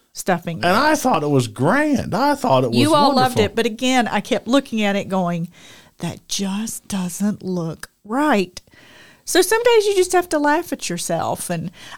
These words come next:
Speaker 1: I did not leave enough time to get myself together, so I looked semi-homeless,
Speaker 2: You looked
Speaker 1: but
Speaker 2: amazing.
Speaker 1: it was okay, and we had a great visit,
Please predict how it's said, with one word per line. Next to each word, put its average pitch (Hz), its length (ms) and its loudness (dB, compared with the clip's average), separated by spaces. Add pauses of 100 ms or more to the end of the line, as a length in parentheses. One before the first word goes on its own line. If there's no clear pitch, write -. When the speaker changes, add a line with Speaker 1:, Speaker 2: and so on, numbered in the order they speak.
Speaker 1:
I 220 120 2
did 226 240 4
not 240 580 4 (160)
leave 240 220 0
enough 214 280 0
time 202 380 -2
to 202 80 -2
get 180 180 -2
myself 175 560 -4
together, 247 720 2 (260)
so 202 240 0
I 180 120 2
looked 190 460 -4 (1080)
semi-homeless, 170 1200 -6
Speaker 2:
You 110 120 0
looked 104 200 0
Speaker 1:
but 98 180 4
Speaker 2:
amazing. 98 640 0
Speaker 1:
it 262 160 4
was 285 180 4
okay, 262 760 4
and 202 440 2 (320)
we 254 180 2
had 226 220 2
a 208 40 0
great 196 340 -2
visit, 180 600 -2